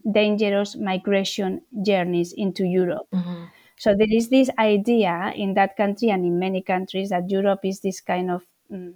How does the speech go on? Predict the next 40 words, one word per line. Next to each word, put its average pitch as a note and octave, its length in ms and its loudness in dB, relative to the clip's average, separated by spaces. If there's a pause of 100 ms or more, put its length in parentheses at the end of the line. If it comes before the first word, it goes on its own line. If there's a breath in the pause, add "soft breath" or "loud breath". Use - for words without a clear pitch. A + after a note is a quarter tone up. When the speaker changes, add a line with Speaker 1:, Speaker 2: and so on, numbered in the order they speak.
(600)
Speaker 1:
place, G3+ 760 0
uh, F#3 240 0
where F3+ 220 0
the F#3 140 -2
streets G3+ 480 -2
are F#3 140 -4
paved F#3+ 440 0
with F#3 280 -4
gold, G3 480 0
which F#3+ 240 -6
is - 140 -6
not A#3+ 180 2
the A3 80 4
<laughs> - 160 -4
case. B3+ 380 4 (160 loud breath)
Speaker 2:
Yeah. E3+ 220 -8 (160 loud breath)
Speaker 1:
And A3 140 4 (120)
they G#3 160 4
all A#3 200 6
Speaker 2:
Mm-hmm. F#3+ 540 -2
Speaker 1:
feel A3+ 400 2 (100)
tempted A#3 540 0 (100)
or, F#3+ 280 4
in, F#3+ 260 -6 (240)
you A3+ 140 -2
know, F3+ 440 -6
invited A3 880 2
or G3 240 0
whatever G#3 640 -2
word G3+ 420 2
you G3+ 80 2
want G3 220 -2
to G3 80 -2
use G#3 280 -2
to - 100 0
come. F#3+ 340 -4 (460 soft breath)
And G#3+ 120 2
unfortunately, A#3+ 1000 0
in A3+ 220 0
Nigeria, A3 680 -2